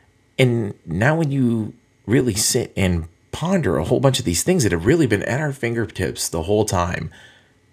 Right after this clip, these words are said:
most of the stuff, like I said, we don't even realize. It's kind of astounding. Yet all we have to do is change our awareness to some of these finer aspects of the reality, and then suddenly they're there.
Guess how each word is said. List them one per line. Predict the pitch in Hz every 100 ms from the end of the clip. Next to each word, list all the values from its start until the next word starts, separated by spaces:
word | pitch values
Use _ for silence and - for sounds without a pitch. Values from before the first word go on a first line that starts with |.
| -
most | 90 107
of | -
the | 98
stuff, | - 170
like | -
I | -
said, | - 104
we | 82
don't | 87
even | 85 80
realize. | 82 80 71 - - - _ _ _ _ _ _ _ _
It's | - 98
kind | - 156
of | 131
astounding. | 98 110 87 107 - - - _ _ _ _ _ _ -
Yet | - 170
all | 151 185
we | 175
have | 196 247
to | 185
do | 131 160
is | 156 -
change | - - - 185 160
our | 101 90
awareness | 87 101 185 147 92
to | -
some | 95 165
of | 170
these | 127 104
finer | - - 127 127 127 -
aspects | 117 123 - 98 -
of | 78
the | 78
reality, | 82 95 151 139 76 - - _ -
and | 120
then | 117
suddenly | 107 127 151 127 - - - _ _ _ _ _
they're | 90 82
there. | 90 101 -